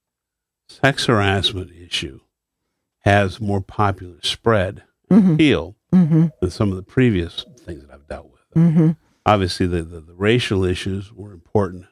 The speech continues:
Speaker 2: Mm-hmm.
Speaker 1: thirty years ago.
Speaker 2: Right.
Speaker 1: But frankly, they have faded, faded from the public mind a little bit, at least in the employment field, maybe not so much in police cases.
Speaker 2: Right.
Speaker 1: But with the employment area, uh,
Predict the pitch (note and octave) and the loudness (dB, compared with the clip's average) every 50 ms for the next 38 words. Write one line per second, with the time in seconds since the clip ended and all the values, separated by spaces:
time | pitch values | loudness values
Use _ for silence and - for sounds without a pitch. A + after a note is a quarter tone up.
0 | _ _ _ _ _ - D#3 G3+ F#3 E3+ D#3 D#3 D#3 - _ _ _ - - F#2+ | _ _ _ _ _ 2 4 4 6 6 4 2 2 -2 _ _ _ -10 -8 -6
1 | F#2 E2+ D#2+ F2 G#2+ A#2+ A#2+ G2+ G2+ F2 D#2 D2+ D2 - - _ _ - E3 F3 | -6 -6 -4 -2 -2 -2 -2 -2 -6 -12 -14 -18 -20 -20 -20 _ _ -2 2 2
2 | E3+ D3 - - - - F#2+ - - - G2 G2 G2+ - A2 G2+ F2+ F#2 G#2+ A2 | 2 2 2 -2 -6 -8 -8 -6 -2 -2 0 0 0 0 -2 -2 0 0 0 0
3 | G#2+ G#2 F2+ - - - - - G2+ G2 F#2+ F#2 F2+ - _ _ _ _ _ _ | 0 -2 -4 -8 -14 -16 -8 -4 -4 -2 -2 -4 -6 -10 _ _ _ _ _ _
4 | - B2 B2+ B2 A#2 G#2 - - F#2+ F#2+ F2+ - - A2 G2 F#2+ E2+ E2 F#2+ F#2+ | 0 0 2 2 0 -2 -4 -8 -8 -8 -6 -2 -2 -2 0 -2 -4 -6 -4 -4
5 | G#2 A2 A2 G#2 F2+ E2+ D#2 D#2+ D2+ D#2 D#2+ - D2+ G2 G#2+ - _ _ _ _ | -2 -2 -2 -2 -4 -6 -10 -12 -18 -20 -16 -14 -14 -14 -14 -16 _ _ _ _
6 | _ _ _ _ _ _ _ - F2+ F#2+ F#2+ F#2+ - - E2+ E2 D2 D2+ - - | _ _ _ _ _ _ _ -6 -4 -2 -2 -2 -2 -4 -4 -4 -4 -4 -4 -2
7 | G#2+ A#2 A2 F#2 E2+ - - - F2 F2 E2+ E2+ F2 F2 E2+ E2+ E2+ E2+ E2 - | 0 0 0 0 -2 -4 -4 -4 -4 -4 -4 -4 -4 -4 -4 -6 -8 -8 -8 -10
8 | - F2 E2+ E2+ E2 - - F2 D#2 _ - F2 F2+ F#2+ - - - E2+ D2 C#2 | -10 -10 -12 -14 -14 -16 -16 -18 -16 _ -6 -4 -4 -4 -4 -6 -6 -6 -6 -6
9 | - - F#2 F2+ - _ _ _ _ - D#3+ D#3 D3 C#3+ - _ _ - G2+ F#2+ | -8 -14 -20 -20 -20 _ _ _ _ 2 4 4 4 2 -2 _ _ -2 -2 -2
10 | E2+ - G#2 G2+ F#2 E2+ - - C3 C#3 C3+ A#2 F#2 D#2+ D#2 D#2 D2 C2 A#1+ _ | -4 -6 -8 -6 -6 -6 -4 -2 0 2 2 2 0 -2 -4 -8 -12 -18 -20 _
11 | _ _ _ _ _ _ _ _ _ _ _ _ _ _ _ _ _ | _ _ _ _ _ _ _ _ _ _ _ _ _ _ _ _ _